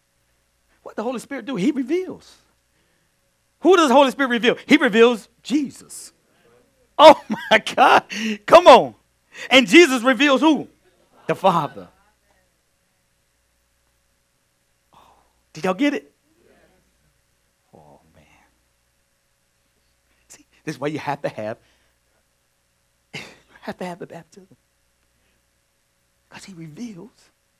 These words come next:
he unveils, he uncovers the revelation of Jesus, the Word. Oh. Okay, all right, okay,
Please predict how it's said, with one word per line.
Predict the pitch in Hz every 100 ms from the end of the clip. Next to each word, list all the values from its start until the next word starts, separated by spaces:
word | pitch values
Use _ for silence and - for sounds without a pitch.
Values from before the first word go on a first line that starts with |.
| _ _
he | - 214
unveils, | 180 185 214 269 233 147
he | 220
uncovers | 190 226 - 269 220 - _ _ _ _ _ -
the | 185
revelation | 208 220 226 240 220 220 - _ _
of | -
Jesus, | - 143 131 123 _
the | _
Word. | - 135 113 _ _ _ _ _ _ _ _ _ _ _ _ _ _ _ _ - _
Oh. | 196 240 240 233 214 196 185 175 170 156 147 135 120 113 107 101 - - - - - _ _ _ _ _ _ -
Okay, | - 151 - _ -
all | 156
right, | - -
okay, | 113 _